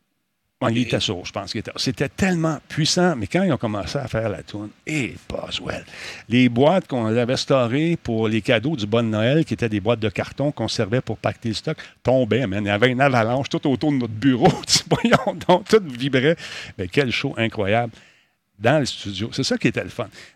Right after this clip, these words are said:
Mais quand c'est les, quand les gens qui ont, qui ont acheté au début <clears throat> ont décidé de connaître la télé mieux que nous, mieux que ce qu'on faisait, mais ils ont tué tout ça. Là, ce qu'on va faire, on va débarquer ça, là. C'est fini, ça. On fait plus ça. Là, on va faire les studios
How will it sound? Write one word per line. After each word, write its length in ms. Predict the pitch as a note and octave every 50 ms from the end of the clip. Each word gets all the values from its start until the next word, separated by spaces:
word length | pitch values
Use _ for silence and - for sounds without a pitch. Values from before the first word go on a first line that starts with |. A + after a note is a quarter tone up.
| _ -
Mais 80 | F#2
quand 160 | - F3 G3+ F#3
c'est 120 | - A#2
les, 280 | G#2+ G#2+ A2 G2+ - - - - _ _ _ _ _ _
quand 140 | _ C3 D3
les 180 | D3 A#2+ G#2+ G#2+
gens 200 | G#2 C3 D#3+ E3
qui 80 | -
ont, 180 | A2+ F#2+ F#2+ - - - -
qui 100 | - A#2
ont 100 | A2+ G#2+
acheté 300 | G2+ G#2 - - - E3
au 100 | D#3 A2+
début 320 | G#2 G#2 G2+ F#2+ A2 D#3+ - - _ _ _
<clears throat> 60 | - C#4 F3 G2+ F#2+ E2+ - - - - - - A2 G#2+
ont 80 | G#2 G#2
décidé 380 | A2 B2 - - A2 A#2+ F3+
de 100 | D#3+ B2
connaître 380 | G2+ - - G#2+ A2+ C#3 C#3 - _ -
la 80 | G#2+
télé 240 | F#2 - A2+ A2 D3
mieux 240 | D#3 A#2 G2+ A2+ C#3
que 140 | - - A2+
nous, 200 | A2 C#3+ G3+ G#3+ - _ -
mieux 160 | A2+ C#3 F#3
que 160 | - - A#2
ce 80 | - -
qu'on 160 | - A2+ A2+
faisait, 300 | G#2 A2+ G2+ G#2+ C#3+ F3
mais 100 | C3+ A2
ils 60 | A2
ont 100 | A2+ A2
tué 160 | - - C3
tout 160 | C3 - -
ça. 120 | - - - - _ - - - - _ _ _ _ _ _ _ - - - _ _ -
Là, 220 | A#2 D#3+ - B2+
ce 80 | - -
qu'on 140 | D#3+ F#3
va 120 | E3 A#2+ F#2
faire, 220 | - C#3+ E3+ C#3
on 60 | F#2+
va 100 | F#2 G2+
débarquer 480 | G2 A2 A2 A2 A2 - - D#3+ F3 E3 - _ _ _ _ _ _ _ _ _ _ _ _ _ _ _
ça, 200 | - - - A2+
là. 180 | G#2 G2 F2 F2+
C'est 220 | - - B2+ G#2+ -
fini, 320 | - - C#3+ G#2 G2 G2+
ça. 160 | - - G2
On 100 | F2+ G2+
fait 140 | G#2 - D3
plus 160 | - - -
ça. 180 | - - F#2+ - - _ -
Là, 80 | B2+
on 20 | D3
va 100 | C3+ A#2+
faire 160 | - D3 C3+
les 160 | A2 C3 G#3 G3+
studios 580 | - - - F#3+ C3+ - F3 D3+ C3 C#3 D#3